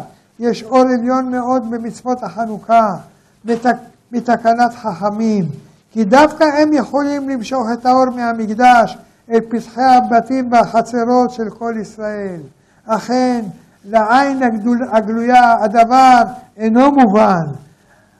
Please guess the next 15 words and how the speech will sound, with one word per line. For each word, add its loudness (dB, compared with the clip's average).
אך -6
אם -2
מצווה 2
מדרבנן 2
תעלה 0
בעוצם -4
קדושתה 0
ממעל 0
למצוות -8
מהתורה, 2
אמנם 2
זה 0
חלק 0
מהותי -2
מהחנוכה -2